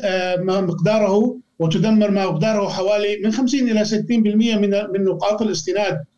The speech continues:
لقوات قسد المدعومة، آه، من قبل أمريكا ومن قبل كل ال-، القوى الموجودة على الأرض السورية، آه، من إيرانيين وروس ومرتزقة، آه، وجدوا في تلك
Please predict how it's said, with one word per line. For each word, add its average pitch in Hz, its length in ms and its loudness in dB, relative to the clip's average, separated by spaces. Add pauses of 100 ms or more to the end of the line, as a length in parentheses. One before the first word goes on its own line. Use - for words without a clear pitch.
(140)
لقوات 185 460 0
قسد 226 440 0 (300)
المدعومة، 185 960 0 (100)
آه، 160 160 0
من 170 180 0
قبل 190 240 -2
أمريكا 240 580 0 (280)
ومن 185 320 0
قبل 214 460 0
كل 359 220 0
ال-، 214 260 0
القوى 208 360 -2
الموجودة 190 400 0
على 185 160 -2
الأرض 190 240 -4
السورية، 220 580 0 (340)
آه، 185 380 -2
من 208 280 2
إيرانيين 202 680 0 (240)
وروس 220 520 0
ومرتزقة، 196 1300 -2
آه، 175 360 -2
وجدوا 180 680 0
في 175 200 0
تلك 165 240 -2